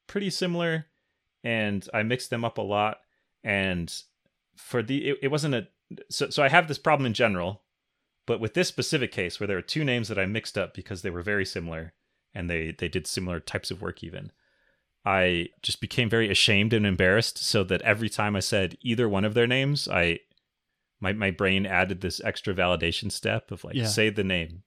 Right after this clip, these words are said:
Speaker 1: Okay, now stop and think. Did you say the
Speaker 2: <laughs>
Speaker 1: right name?"
Speaker 2: Right. <laughs>
Speaker 1: Which is
Speaker 2: Ugh.
Speaker 1: hard to scale, but I think I got better at it. I just, like,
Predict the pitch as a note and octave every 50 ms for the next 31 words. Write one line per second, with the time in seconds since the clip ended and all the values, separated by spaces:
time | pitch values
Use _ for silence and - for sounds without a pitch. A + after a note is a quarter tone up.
0 | - G#2 - - G#2 F#2+ F#2 F2+ - - - B2+ A#2 G2+ E2+ - - - - F#2
1 | - - A#2 G#2+ E2 - - G2+ E2+ F2+ E2+ - - - C3 C3+ D3+ D3+ B2+ C3
2 | A#2 B3+ F#3 C3 A#2+ - C4 F3 - - C#4 A#3 F#3 - - A3 G#3+ - - -
3 | G#3 - - - - G3 - _ _ - G3 - _ _ - F3+ - _ _ -
4 | E3+ - _ _ - D3+ - _ _ _ _ _ _ _ _ _ _ E3 D#3+ E3+
5 | F3 E3+ E3+ D#3 D#3 D3+ - - - - A#2 G#2+ G2+ - G#2+ G2 - - - -
6 | _ - - - - C#3+ D#3 E3 - - C3 - - - - C3 A#2 G#2+ G2 F#2
7 | F#2 F2+ - G2+ F#2 F#2+ - - G#2+ G2+ - _ - D#3+ F3 - D#3+ A#2+ G#2 -
8 | - A2+ A2 - G#2+ G2 - G#2 G#2 F#2+ G2 F#2+ - F#2 F2+ E2+ D#2+ E2 E2+ E2+
9 | - - - G2+ F2+ F2 G2 E2+ - - - _ _ _ _ _ _ - - C3+
10 | A#2 G2+ G#2 F#2 - - _